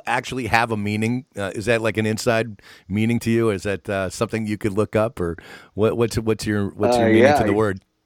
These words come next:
Speaker 2: Well, you can look it up, but, um, uh, Eric took the reins on writing this lyric, and he,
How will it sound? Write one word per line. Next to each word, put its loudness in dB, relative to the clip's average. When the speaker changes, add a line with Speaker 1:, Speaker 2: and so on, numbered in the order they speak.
Speaker 2:
Well, 0
you 0
can -4
look 0
it 4
up, 4
but, -4
um, -2
uh, -4
Eric 2
took -6
the -6
reins -4
on -4
writing -4
this -10
lyric, 0
and -10
he, -6